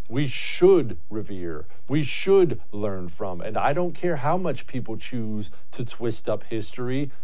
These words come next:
they were fighting for what they believed to be right.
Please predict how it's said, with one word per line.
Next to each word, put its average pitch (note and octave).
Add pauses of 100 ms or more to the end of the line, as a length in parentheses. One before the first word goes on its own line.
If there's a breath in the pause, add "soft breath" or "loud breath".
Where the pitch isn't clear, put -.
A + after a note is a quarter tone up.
(140 soft breath)
they G#2+
were F3
fighting D#3 (180 soft breath)
for -
what A2+
they C3
believed C3+
to D#3
be F#3
right. G#3+